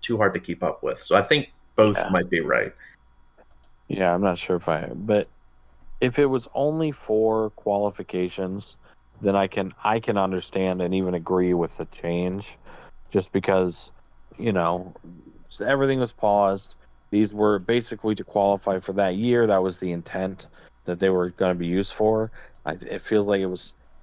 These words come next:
Speaker 2: kinda supposed to be capped at three hundred and then three hundred to qualify, so it sort of was a reset. So you're just sort of building up to the Rock Cup, and now they're, they're, it kinda got out of hand just because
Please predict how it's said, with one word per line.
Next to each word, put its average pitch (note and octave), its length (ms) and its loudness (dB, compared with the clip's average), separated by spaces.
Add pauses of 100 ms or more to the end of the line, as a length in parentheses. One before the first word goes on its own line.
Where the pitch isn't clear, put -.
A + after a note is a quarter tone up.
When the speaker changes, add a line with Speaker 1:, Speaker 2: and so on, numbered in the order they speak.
Speaker 2:
kinda G#2+ 520 2 (400)
supposed A2+ 320 2 (140)
to G2+ 60 -12
be F#2+ 220 -4 (280)
capped G#2+ 320 -4
at F2+ 120 -8
three A2 220 -4
hundred B2+ 380 2
and G2 160 2
then E2+ 300 -4 (220)
three G#2 160 2
hundred F#2+ 140 0
to E2 80 -4
qualify, A2+ 600 0
so F#2+ 180 -6
it D#2+ 40 -10
sort F#2 240 -6
of F2 60 -4
was F2 240 -8
a D#2 80 -10
reset. G2+ 580 -4 (400)
So - 140 -4
you're F#2 100 4
just F#2 180 0
sort F#2+ 180 4
of F2 80 -6
building F#2 260 2
up F2 160 -6
to A2+ 160 0
the A#2+ 120 4
Rock A#2 260 2
Cup, C3+ 260 0 (680)
and F2+ 180 -2
now F#2 180 2
they're, F2+ 400 0
they're, F2 300 -2 (640)
it G2+ 100 -4
kinda G#2 260 2
got G2 140 4
out F#2+ 160 4
of F2+ 80 -2
hand G2+ 300 0
just - 160 -16
because F2+ 720 -4